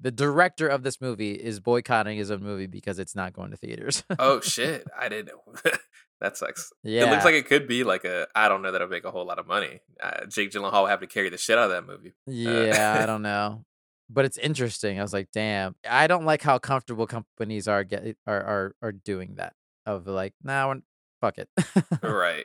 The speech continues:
Speaker 2: 'Cause I just, it's gonna suck if it becomes, like, a really big hit after that. And it's like, "Well, shit, we should've put it in theaters. Fuck."
Speaker 1: Especially if it's like, it's a mo-, it's a big movie with fucking Jake Gyllenhaal. I feel like that,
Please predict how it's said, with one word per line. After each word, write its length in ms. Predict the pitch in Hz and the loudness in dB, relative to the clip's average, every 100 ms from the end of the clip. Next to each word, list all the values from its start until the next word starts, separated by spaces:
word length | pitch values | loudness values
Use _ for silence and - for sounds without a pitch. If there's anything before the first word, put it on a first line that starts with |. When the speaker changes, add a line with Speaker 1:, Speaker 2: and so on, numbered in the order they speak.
| - | -8
Speaker 2:
'Cause 140 | - 98 | -4 -2
I 180 | 80 | 0
just, 240 | 101 101 - - - - _ _ _ - | -2 -6 -12 -14 -18 -20 _ _ _ -4
it's 140 | 120 | 4
gonna 160 | 139 139 | 4 8
suck 180 | 123 117 | 6 6
if 60 | |
it 20 | |
becomes, 220 | 104 101 101 | 0 -2 -2
like, 80 | |
a 80 | 92 | -2
really 220 | 92 95 | -2 -4
big 200 | 90 82 | -4 -8
hit 220 | - 80 - 85 | -6 -10 -6 -4
after 300 | 85 - 78 | -4 -6 -8
that. 160 | 67 | -8
And 100 | 53 | -8
it's 80 | 87 | -14
like, 140 | 73 _ _ _ _ _ - | -20 _ _ _ _ _ -20
"Well, 60 | 101 | -8
shit, 320 | - 151 - | -4 -4 -6
we 80 | - | -8
should've 160 | 110 98 | -8 -4
put 120 | 117 | -4
it 20 | |
in 120 | 127 | -2
theaters. 380 | 156 165 - - | 2 2 0 -6
Fuck." 260 | - 139 - _ _ _ _ _ _ _ | -4 -4 -6 _ _ _ _ _ _ _
Speaker 1:
Especially 320 | 147 202 220 202 | 2 4 4 4
if 40 | |
it's 100 | 139 | 4
like, 100 | 147 | 4
it's 140 | 131 151 | 4 2
a 60 | |
mo-, 140 | 143 127 | -2 -2
it's 140 | 117 | -2
a 60 | 139 | -2
big 380 | 107 147 165 123 120 | 2 2 2 -4 -8
movie 300 | 123 139 147 | -6 -4 -2
with 180 | 113 - _ | -2 -4 _
fucking 280 | 151 151 117 | -2 -2 0
Jake 260 | 120 127 | 0 0
Gyllenhaal. 500 | - 107 131 139 92 92 | -2 -4 -2 -2 0 0
I 40 | |
feel 140 | 123 | -2
like 180 | 123 - | -2 0
that, 180 | 120 | 0